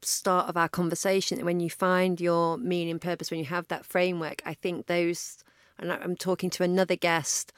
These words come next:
on, uh, on flow and creativity, but when you're in that flow state, when you're putting that out there, as you said, that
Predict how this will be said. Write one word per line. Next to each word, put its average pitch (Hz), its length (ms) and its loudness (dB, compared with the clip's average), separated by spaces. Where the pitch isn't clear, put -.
on, 170 420 0
uh, 160 540 0
on 165 180 -2
flow 170 640 2
and 165 160 -4
creativity, 180 680 -2
but 185 120 -6
when 175 140 2
you're 180 140 0
in 190 180 0
that 180 140 -6
flow 180 300 0
state, 180 360 0
when 170 160 -2
you're 170 300 -2
putting 208 260 2
that 175 160 0
out 180 240 4
there, 175 160 4
as 170 140 0
you 170 80 -2
said, 175 220 -2
that 175 100 -6